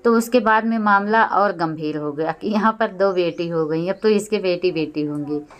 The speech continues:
को निकाल दें घर से मम्मी को। फिर नाना हमारी पंचायत बैठाए, बोले, "अब की बार अगर बेटी होगी," देखिए जो कुदरत का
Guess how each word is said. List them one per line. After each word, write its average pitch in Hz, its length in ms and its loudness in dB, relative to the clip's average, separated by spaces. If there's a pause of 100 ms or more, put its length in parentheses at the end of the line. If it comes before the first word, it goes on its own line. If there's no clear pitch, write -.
को 226 80 2
निकाल 190 520 2
दें 156 140 -6
घर 151 200 -10
से 165 200 -12
मम्मी 170 320 -4
को। 156 140 -8 (300)
फिर 247 140 4
नाना 220 340 4
हमारी 196 380 2
पंचायत 180 580 -2
बैठाए, 175 560 0 (300)
बोले, 214 340 4
"अब 208 180 0
की 220 80 0
बार 196 220 4
अगर 190 220 -2
बेटी 180 340 -4
होगी," 180 340 -2
देखिए 233 560 2
जो 247 220 4 (420)
कुदरत 226 500 2
का 214 220 -2